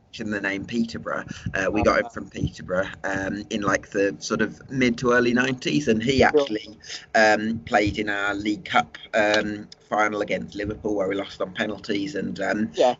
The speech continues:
Speaker 1: I, I think he stayed with us until the mid noughties, so he was probably one of our longest serving players, and, um, and he wasn't the biggest. So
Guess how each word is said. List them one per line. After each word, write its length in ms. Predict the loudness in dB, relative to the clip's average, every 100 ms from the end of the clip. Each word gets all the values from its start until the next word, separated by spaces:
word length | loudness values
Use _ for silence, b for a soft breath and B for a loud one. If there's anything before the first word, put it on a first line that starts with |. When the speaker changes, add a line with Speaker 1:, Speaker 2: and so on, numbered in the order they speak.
| _ 0
Speaker 1:
I, 120 | 4
I 40 | 4
think 200 | 4 2
he 100 | 0
stayed 340 | 2 4 4
with 140 | 2 -2
us 160 | -4
until 340 | -6 0 0 0
the 60 |
mid 280 | -4 -6 2
noughties, 540 | 4 4 -2 -8 -8
so 200 | 0 0 0
he 100 | -4
was 80 |
probably 320 | -2 -4 0 2
one 140 | 2
of 80 | 2
our 100 | 2
longest 380 | 0 -4 -8 0
serving 320 | 0 0 2
players, 360 | 4 4 2
and, 240 | -2 -4 2
um, 180 | 2 2 B B 6
and 120 | 10
he 120 | 12
wasn't 280 | 10 6 2
the 40 |
biggest. 440 | 2 -2 -6 -8 2
So 300 | 6 6